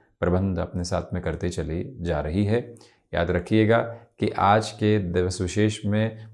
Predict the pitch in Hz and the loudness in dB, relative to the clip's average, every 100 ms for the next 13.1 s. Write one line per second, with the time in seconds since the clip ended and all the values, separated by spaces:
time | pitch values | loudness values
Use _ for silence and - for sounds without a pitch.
0 | - 101 - 104 107 110 104 110 101 85 | -4 -2 0 0 0 0 2 2 2 0
1 | 87 107 87 101 - 98 90 98 101 104 | 0 0 -2 -4 0 0 2 2 2 2
2 | 104 - - 82 87 98 104 104 117 110 | -4 -16 -10 -4 2 4 4 2 -2 -2
3 | - 95 95 92 90 - 104 90 - 101 | 0 0 0 0 0 -4 -6 -4 0 0
4 | 104 104 92 101 113 98 87 98 92 - | 0 -2 2 2 2 0 0 -2 -2 -2
5 | 107 95 92 90 90 82 80 90 87 80 | -2 -2 -2 -4 -4 -6 -2 -4 -4 -6
6 | 87 92 87 80 85 80 92 107 117 - | -6 -6 -6 -4 -4 -2 2 4 4 2
7 | 90 95 92 92 95 123 123 127 - _ | 0 0 4 6 6 6 4 2 -12 _
8 | _ _ _ _ _ - - - - - | _ _ _ _ _ -20 -20 -20 -20 2
9 | 104 123 - 147 143 - 123 123 - 113 | 6 6 6 6 4 6 6 6 6 4
10 | 107 117 110 104 107 - 110 113 107 104 | 6 2 4 4 4 4 2 4 4 4
11 | 104 92 101 101 98 95 104 101 110 104 | 4 2 2 2 2 2 2 2 0 0
12 | - 95 90 92 87 87 95 98 104 110 | -2 -2 -2 -2 -2 0 2 2 2 0
13 | 113 | 0